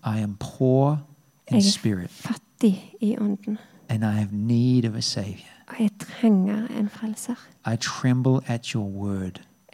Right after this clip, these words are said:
Speaker 2: Jeg skjelver ved ditt ord.
Speaker 1: Holy Spirit, come.
Speaker 2: Hellige Ånd, kom.
Speaker 1: Jesus, come.
Speaker 2: Jesus, kom.
Speaker 1: And take this broken heart.
Speaker 2: Og ta dette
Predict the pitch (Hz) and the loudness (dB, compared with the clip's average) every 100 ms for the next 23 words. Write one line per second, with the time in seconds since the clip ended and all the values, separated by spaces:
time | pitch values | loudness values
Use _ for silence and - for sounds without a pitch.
0 | - 208 - - 226 220 196 185 196 202 | -4 -4 -4 -4 2 2 4 0 0 -2
1 | 202 196 - 202 - - - - 120 123 | -4 -6 -4 -4 -6 -18 -12 -4 0 0
2 | - - 117 - - 104 98 110 _ _ | 0 -2 -2 -2 -6 -10 -10 -14 _ _
3 | - 214 214 214 208 - - - 226 - | -2 0 2 0 -2 -6 -14 -12 -12 -12
4 | - 101 - 117 120 98 110 - - 101 | -8 -6 -2 2 2 2 -2 -4 -8 -10
5 | 95 - _ _ _ 233 226 - - - | -12 -18 _ _ _ -6 -6 -8 -16 -16
6 | - - - 113 107 - - 127 - - | -16 -18 -4 -2 -2 0 0 0 -2 -18
7 | - 120 113 - 107 107 - 135 104 101 | -8 -4 -2 -2 0 0 2 -2 -2 -4
8 | 90 101 - - - _ - - 214 220 | -6 -8 -12 -20 -20 _ -8 -2 -2 -2
9 | 214 - 240 | -6 -6 -10